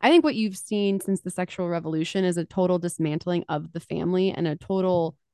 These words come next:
division between men and women that we've never seen before. I mean, I think there's always been that, but I think it's on a greater scale now. And so until you fix that, I don't think anything else matters. Like, that's why I focus my time and attention on those things, because not only are the things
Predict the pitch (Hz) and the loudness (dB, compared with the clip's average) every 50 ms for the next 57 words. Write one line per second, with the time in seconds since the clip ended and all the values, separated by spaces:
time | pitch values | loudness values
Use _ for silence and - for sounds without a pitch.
0 | _ _ 190 175 165 156 175 170 165 180 175 175 170 165 - - 160 160 160 165 | _ _ -2 -2 2 4 2 4 6 6 4 4 4 0 -2 0 2 2 2 2
1 | 156 151 156 170 170 170 175 151 160 165 170 180 160 - 156 170 160 165 165 160 | 2 0 0 -2 -2 -2 -2 -2 -2 0 0 0 -2 -2 -2 -2 0 0 0 0
2 | 156 151 165 165 - - 156 156 160 160 175 - - 208 208 214 208 208 226 277 | 0 -2 -4 -6 -6 -4 -4 -2 -2 -4 -6 -6 -4 -2 0 0 0 0 0 -2
3 | 269 - 202 175 170 156 151 160 160 156 - - 156 160 180 190 202 220 233 233 | -2 -2 -2 -2 0 -2 -2 -2 -4 -8 -4 -2 0 0 0 0 0 -2 -2 -2
4 | - - - 170 - 170 180 - 175 170 156 151 - 156 151 147 - - - - | -4 -4 -4 -4 -4 -4 -4 -4 -4 -6 -6 -6 -6 -6 -6 -6 -8 -10 -12 -12
5 | - - 147 143 147 180 202 214 220 226 233 254 262 - _ _ _ _ _ _ | -10 -8 -6 -4 -2 -2 0 0 -2 -2 -2 -2 -4 -6 _ _ _ _ _ _
6 | _ _ _ 202 202 185 - 220 208 202 208 208 - - 254 285 294 269 262 226 | _ _ _ 2 2 2 2 2 4 4 4 4 4 2 2 2 2 2 2 0
7 | - _ - 165 165 - - - 240 247 254 262 269 277 - - _ - 202 226 | -2 _ -4 -4 -4 -4 -6 -4 -2 0 0 0 0 -2 -2 -6 _ -4 -2 0
8 | 240 247 - - - 247 240 226 214 196 214 214 - 208 196 185 190 - - 180 | 0 0 -2 -4 -2 -2 0 0 0 0 0 0 0 0 0 0 -2 -4 -4 -6
9 | 180 175 196 233 214 - - - - - 175 - 185 202 - - 233 226 220 190 | -6 -4 -4 -4 -4 -4 -6 -8 -8 -8 -6 -2 -4 -4 -2 -2 -2 0 2 0
10 | 185 - - 185 185 - - 190 - - 180 175 190 202 - - 175 170 165 160 | 0 0 -2 -4 -4 -2 -4 -6 -4 -4 -4 -4 -2 -4 -4 -4 -4 -4 -4 -4
11 | 160 - 170 165 160 - 170 165 160 - 165 160 156 - 156 165 - - - - | -6 -8 -10 -10 -8 -6 -6 -6 -6 -6 -6 -6 -6 -4 -6 -6 -8 -8 -8 -6
12 | 151 156 - - 180 190 175 170 - - _ _ _ _ _ - 202 240 294 311 | -6 -6 -6 -4 -2 -2 -2 -2 -4 -8 _ _ _ _ _ 2 4 6 8 8
13 | 294 247 214 202 190 - 208 202 190 - | 8 8 6 4 4 2 2 0 0 -2